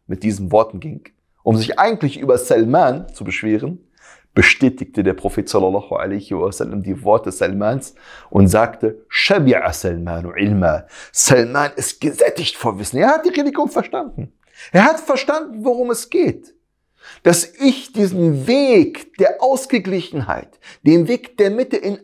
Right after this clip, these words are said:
allen Lebensbereichen beschreite. Gerade auch, wenn es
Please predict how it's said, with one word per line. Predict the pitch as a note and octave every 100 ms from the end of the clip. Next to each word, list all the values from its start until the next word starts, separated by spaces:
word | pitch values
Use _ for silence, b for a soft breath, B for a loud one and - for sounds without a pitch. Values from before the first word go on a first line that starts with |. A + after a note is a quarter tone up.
| _
allen | A#3 C4+ B3 G#3+ F#3+ F3+ D#3+
Lebensbereichen | A3 C4 B3+ A#3 G#3 - - G#3+ G#3+ G#3 - D3
beschreite. | C3+ - - - - - - _ _ _ _ _ _ _ _ _ _ _ _ _ _
Gerade | - F#2+ C3 C3+ -
auch, | B2+ -
wenn | G2
es | G#2 - _